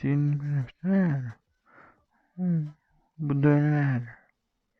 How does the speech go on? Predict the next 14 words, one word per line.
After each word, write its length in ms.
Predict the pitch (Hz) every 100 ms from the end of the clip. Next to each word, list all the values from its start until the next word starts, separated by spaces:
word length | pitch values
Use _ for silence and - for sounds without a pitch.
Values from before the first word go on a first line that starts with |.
| _ _ _ _ _ _ _ _ _ _ _ _ _ _ _ _ _ _ _ _ _ _ _ _ _ _ _ _ _ _ _ _ _ _ _ _ _ _ _ _ -
Ya 260 | 202 220 180
reklamların 920 | 233 170 233 226 214 214 202 196 185
var 140 | 180
ya 180 | 170 160
ben. 220 | 147 135 123 _ _ _ _ _ _ _
Çık 160 | - 165
şu 200 | - 208
reklamlardan 720 | 196 - 175 165 160 156 151
abi. 220 | 151 165
Bu 340 | 156 147 135 131
ne 180 | 139
reklam, 400 | 156 170 - 175
reklam, 400 | 170 165 - 156
reklam. 340 | 151 143 147